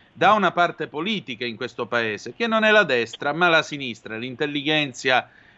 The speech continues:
sinistrorsa in questo paese ha propagandato questo continuo, diciamo così, sputacchiamento del, del ruolo di Israele, della, della sua attuale situazione. Del resto,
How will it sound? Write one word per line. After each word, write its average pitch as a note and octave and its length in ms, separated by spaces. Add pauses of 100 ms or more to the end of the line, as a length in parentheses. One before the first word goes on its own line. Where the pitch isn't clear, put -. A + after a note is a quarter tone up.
sinistrorsa D#3 880
in B2+ 100
questo D#3+ 300
paese C3 420
ha A#2+ 80
propagandato B2+ 1040 (460)
questo D#3 340
continuo, E3 880 (220)
diciamo D#3 360
così, C#3+ 300
sputacchiamento D3 1040
del, A#2+ 500
del A#2+ 140
ruolo D3 380
di C3 100
Israele, B2 800
della, A#2+ 540
della B2+ 300
sua C#3+ 480 (300)
attuale C3+ 960
situazione. C3 600
Del C3 120
resto, D#3 540